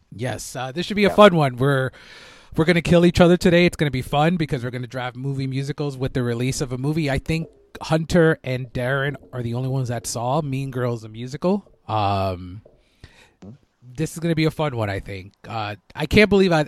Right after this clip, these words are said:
Speaker 1: after all these years we haven't done musicals, but this is gonna be definitely one for the ages. Uh, before we get into that, let's get into some of the news of the week. Uh, actually, we were talking off the line of what news we should talk about. This I did not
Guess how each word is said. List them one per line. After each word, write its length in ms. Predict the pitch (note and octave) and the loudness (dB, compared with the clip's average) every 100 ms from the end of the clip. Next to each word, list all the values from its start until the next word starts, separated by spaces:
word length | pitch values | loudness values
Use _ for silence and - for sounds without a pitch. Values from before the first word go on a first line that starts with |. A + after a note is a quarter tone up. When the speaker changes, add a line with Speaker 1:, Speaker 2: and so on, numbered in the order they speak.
| - | -4
Speaker 1:
after 200 | C#3 C#3+ | -4 0
all 120 | C#3 | 0
these 260 | C#3+ C3+ B2+ | 0 -4 -6
years 220 | B2 A2+ | -8 -6
we 80 | A#2 | -6
haven't 240 | A#2 A#2 | -6 -6
done 160 | A#2 A2 | -8 -6
musicals, 480 | A#2 C3 D3 D3 | -6 -6 -8 -10
but 180 | - G2+ | -10 -16
this 220 | - G#2+ | -14 -16
is 80 | G2 | -16
gonna 160 | A2 G2 | -18 -18
be 200 | G2+ F#2+ | -18 -18
definitely 600 | F#2 G2+ G#2+ F#2+ F2+ - - - _ - - | -18 -18 -16 -18 -16 -18 -20 -20 _ -10 2
one 180 | D3+ | 4
for 140 | E3 D#3+ | 6 2
the 160 | C#3 | 2
ages. 440 | A2+ F#2 E2+ F2 - - | 0 -2 -4 -8 -10 0
Uh, 440 | B2 B2+ B2 B2 | 6 8 8 6
before 400 | - C3 - E3 | 4 -2 0 0
we 80 | D#3+ | 2
get 100 | D#3 | 0
into 160 | D#3 C#3+ | -2 -2
that, 140 | C#3+ | -2
let's 160 | C3 - | -2 -6
get 80 | |
into 160 | C3+ B2+ | -8 -6
some 160 | - C#3 | -4 -4
of 80 | |
the 300 | A#2+ A#2+ A2+ - - - | 0 2 0 -4 -14 -8
news 220 | D#3 D#3 | -2 2
of 80 | D3+ | 4
the 60 | C3+ | 4
week. 360 | D3 D#3 - - | 4 2 -2 -2
Uh, 400 | B2+ A#2 G#2+ G#2+ - _ _ - _ _ _ _ | 2 4 2 0 -4 _ _ -20 _ _ _ _
actually, 640 | - A3 - D#3+ C3 A#2+ A#2+ _ _ C3+ | 0 0 0 -10 -10 -12 -14 _ _ -8
we 100 | D#3 | -4
were 100 | D#3 | 2
talking 260 | F#3 F3 | 2 2
off 140 | E3 - | 0 0
the 80 | |
line 240 | D3 D3 C3+ | 0 0 0
of 120 | A#2+ | 0
what 240 | C3 C#3 | 0 0
news 220 | C3+ C#3 B2 | -2 -8 -8
we 80 | |
should 100 | A2+ | -10
talk 220 | - D3 C3+ | -6 -6 -6
about. 280 | A2+ G#2+ | -8 -6
This 220 | C3 G#3 F3+ | 0 0 0
I 60 | |
did 180 | C#3 C3 | -4 -4
not 240 | D3+ E3+ | -2 -2